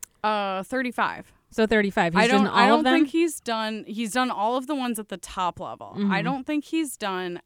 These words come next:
Speaker 1: any of the ones for his lower tier, um, second tier company. Oh, that's not true. He did too.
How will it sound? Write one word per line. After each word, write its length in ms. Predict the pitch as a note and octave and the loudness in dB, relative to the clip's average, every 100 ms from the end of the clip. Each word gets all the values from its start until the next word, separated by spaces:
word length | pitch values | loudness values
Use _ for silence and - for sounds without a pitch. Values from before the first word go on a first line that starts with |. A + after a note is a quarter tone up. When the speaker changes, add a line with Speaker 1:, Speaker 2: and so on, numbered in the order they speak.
| - | -10
Speaker 1:
any 580 | F#3 F#3 F#3 F3 E3+ - | -8 -8 -8 -6 -8 -10
of 600 | E3+ E3+ E3 D#3+ E3 D#3+ E3 _ - | -12 -8 -8 -8 -10 -12 -20 _ -16
the 160 | F3+ | -12
ones 400 | E3 E3 D#3+ D#3+ | -6 -6 -6 -8
for 160 | - D#3+ | -10 -10
his 260 | E3 D3+ | -8 -8
lower 560 | D#3+ D#3 D#3 D3+ D3+ C#3 _ | -6 -6 -4 -6 -8 -12 _
tier, 560 | - - D#3+ C#3+ C#3 - - | -18 -12 -10 -8 -12 -16 -14
um, 640 | E3+ D3 C3+ C3 G2 A2 - _ | -12 -10 -10 -14 -14 -18 -20 _
second 380 | - F3 D3+ - | -12 -10 -10 -14
tier 180 | C3+ | -18
company. 420 | A#2+ A#2+ - G2+ _ | -16 -18 -16 -20 _
Oh, 180 | A#3+ B3 - | -8 -6 -6
that's 220 | C#4 - | -6 -4
not 180 | F#3 - | -6 -8
true. 260 | C3 A#2+ | -14 -16
He 120 | F#3 F3+ | -14 -12
did 240 | D#3 - | -12 -12
too. 160 | - | -16